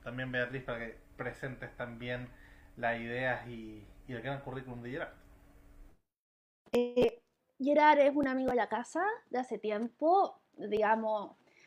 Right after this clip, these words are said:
Speaker 2: eh, y estoy tan feliz de tener, de tenerlo acá. La semana pasada me parece que circuló una propuesta de constitución muy interesante, pero antes vamos a hablar de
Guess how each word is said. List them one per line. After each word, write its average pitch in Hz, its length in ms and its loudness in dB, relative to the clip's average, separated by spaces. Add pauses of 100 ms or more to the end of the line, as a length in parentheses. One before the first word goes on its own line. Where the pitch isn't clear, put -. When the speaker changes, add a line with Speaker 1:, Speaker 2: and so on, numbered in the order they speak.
(420)
Speaker 2:
eh, 196 560 6 (520)
y 240 80 -4
estoy 233 180 -8
tan 220 180 -2
feliz 240 360 -2
de 226 100 -2
tener, 233 560 -6
de 226 140 0
tenerlo 226 320 -2
acá. 220 420 0 (200)
La 254 120 -6
semana 285 400 -2
pasada 294 720 0
me 262 160 -4
parece 262 340 -2
que 294 100 -4
circuló 262 840 2
una 302 200 4
propuesta 320 360 -2
de - 20 0
constitución 311 480 0
muy 381 140 0
interesante, 349 420 0
pero 320 140 4
antes 359 180 2
vamos 349 300 0
a 302 60 2
hablar 294 300 2
de 302 240 2